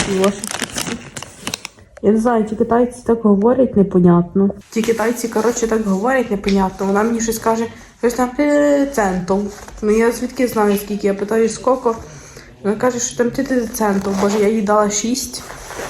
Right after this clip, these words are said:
Вона мені там з Дашою дала якусь. Це ужас. Я вам кажу. Але там, до речі, продукти набагато дешевші і набагато вигідніше купляти в тому китайському.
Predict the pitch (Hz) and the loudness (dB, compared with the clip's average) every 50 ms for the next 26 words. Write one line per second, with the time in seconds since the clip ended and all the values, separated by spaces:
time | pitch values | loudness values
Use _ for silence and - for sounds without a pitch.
0 | - - - - - - - - - 202 208 208 214 220 214 214 214 214 208 208 | -12 -14 -16 -16 -16 -16 -10 -4 0 2 2 4 4 2 2 2 2 2 2 2
1 | 202 196 208 214 214 214 - 214 202 202 190 202 220 233 240 240 233 233 220 - | 2 2 2 2 2 2 0 0 0 0 2 2 2 2 2 2 0 0 0 0
2 | 233 233 226 - - - - - - - - - - - - - - - - - | -2 0 0 -2 -4 -6 -8 -10 -12 -14 -14 -16 -16 -18 -18 -20 -20 -20 -20 -20
3 | - - - - - - - - - - - - - - - - - - 220 208 | -20 -20 -20 -20 -20 -20 -20 -20 -18 -18 -14 -12 -12 -12 -10 -6 -2 2 4 4
4 | 208 208 202 190 196 196 196 - - - - - - - - - 311 349 349 320 | 4 4 4 4 2 2 2 0 0 -2 -2 -6 -12 -16 -16 -14 -12 -10 -10 -10
5 | 302 - - - - - - - 254 247 247 247 247 247 247 240 233 226 226 226 | -10 -10 -10 -12 -12 -8 -4 -2 0 2 2 2 2 2 2 4 4 4 4 4
6 | 226 233 226 220 - - - - 214 233 226 226 247 262 269 254 262 247 247 254 | 2 -2 -6 -6 -8 -6 -2 2 2 4 4 2 2 0 0 0 2 2 2 2
7 | 247 - 240 233 - 226 214 226 247 - - - 220 220 208 202 214 214 226 226 | 0 -2 -6 -6 -4 -2 -2 -2 -2 -2 -2 -2 0 0 2 2 2 2 0 0
8 | 226 - 220 196 196 196 - - - 202 202 202 202 - - - 285 311 - - | 0 0 0 0 0 -2 -2 -2 -2 -2 -2 -2 -2 -4 -4 -4 -4 -4 -6 -8
9 | - - - - - - - - - 208 208 214 202 202 208 214 220 214 220 - | -8 -8 -8 -8 -10 -14 -12 -6 -4 -2 -2 0 0 0 0 0 0 -2 0 0
10 | 208 208 202 214 220 220 202 185 202 202 202 - 202 196 - 190 190 - 196 190 | -2 -2 -2 -4 -8 -10 -8 -6 -6 -4 -4 -6 -8 -8 -8 -8 -4 0 2 2
11 | 185 190 190 - 233 247 269 285 - - - - - - - - 220 214 220 214 | 2 0 -2 -2 -4 -4 -4 -4 -8 -10 -18 -20 -20 -12 -4 -2 0 0 0 -2
12 | 214 - 202 - 196 185 180 180 180 - - - - 196 196 208 247 | -4 -4 -2 0 0 0 0 -2 -4 -8 -16 -14 -8 -6 -4 -4 -4